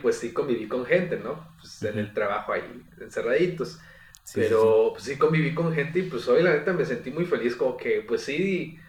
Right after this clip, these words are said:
Speaker 1: distrae tu mente, ¿sabes?
Speaker 2: Sí, completamente. Y, y
Speaker 1: Entonces
Speaker 2: tal cual, o sea, tal cual con el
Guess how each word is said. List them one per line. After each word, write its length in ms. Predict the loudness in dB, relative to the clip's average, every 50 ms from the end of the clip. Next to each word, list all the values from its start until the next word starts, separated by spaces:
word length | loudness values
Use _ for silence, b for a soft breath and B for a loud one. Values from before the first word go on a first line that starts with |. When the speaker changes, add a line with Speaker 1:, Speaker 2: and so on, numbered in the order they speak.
| B B B B
Speaker 1:
distrae 460 | -18 -16 -14 -14 2 6 8 8 8 6
tu 120 | 4 2
mente, 380 | 2 2 2 0 0 -4 -6 -8
¿sabes? 400 | -6 -4 -2 -2 -4 -4 -8 -16 -20 b b b b
Speaker 2:
Sí, 500 | -16 -8 -4 -2 0 0 0 0 -2 -2
completamente. 640 | -4 -6 -4 -4 -4 -6 -4 -2 -2 -2 -2 -4 -6 -6 -2
Y, 100 | 0 0
y 40 | 0 0
Speaker 1:
Entonces 160 | -2 -4 -2
Speaker 2:
tal 180 | -2 -4 -4
cual, 260 | -4 -4 -4 -4 -4 -6 _
o 100 | -8 -8
sea, 360 | -6 -4 -4 -4 -4 -6 -10 _ _ _ _ _ _
tal 200 | _ -4 -4 -4
cual 220 | -2 -2 -2 -2 -2
con 200 | -4 -6 -4 -2
el 280 | -2 -2 -4 -6 -8